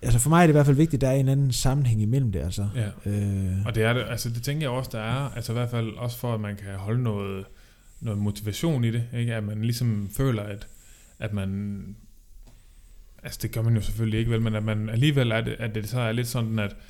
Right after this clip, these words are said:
Speaker 2: at for hver træningspas, så er, så lægger man ligesom en, en ny sten til, til det, som man er ved at bygge, ikke? Og at, at man er på vej mod et eller andet,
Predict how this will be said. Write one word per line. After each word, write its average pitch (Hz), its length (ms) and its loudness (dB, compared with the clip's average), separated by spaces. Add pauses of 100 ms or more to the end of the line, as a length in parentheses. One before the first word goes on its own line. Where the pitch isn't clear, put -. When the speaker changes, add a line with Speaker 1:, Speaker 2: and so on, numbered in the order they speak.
(180)
Speaker 2:
at - 100 -8
for 110 100 -2
hver 135 120 2
træningspas, 120 600 0
så - 140 -4
er, 107 440 -2
så 123 140 -4
lægger 131 240 0
man 123 100 2
ligesom 127 220 2
en, 110 240 2
en 110 140 2
ny 131 100 4
sten 113 460 0
til, 101 340 -2
til 107 180 -4
det, 113 200 -2
som 110 120 -2
man 101 120 -2
er 101 40 -2
ved 110 100 0
at 110 100 0
bygge, 127 220 2
ikke? 117 200 -2 (680)
Og 104 200 -2
at, 98 80 -4 (140)
at 101 160 -8
man 104 160 -2
er 98 40 -2
på 110 140 -4
vej 110 240 2
mod 117 340 4
et 107 80 2
eller 113 180 0
andet, 107 380 2